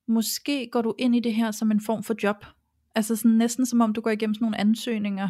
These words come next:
og du skal finde den rette kandidat. Øhm, og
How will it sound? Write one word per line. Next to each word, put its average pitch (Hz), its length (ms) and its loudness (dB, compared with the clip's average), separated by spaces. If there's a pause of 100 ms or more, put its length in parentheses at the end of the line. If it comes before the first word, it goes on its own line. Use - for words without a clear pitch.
(160)
og 214 100 0
du 208 40 -2
skal 208 160 -6
finde 220 200 2
den 214 120 0
rette 196 200 -2
kandidat. 196 500 -2 (640)
Øhm, 196 680 0 (220)
og 214 420 0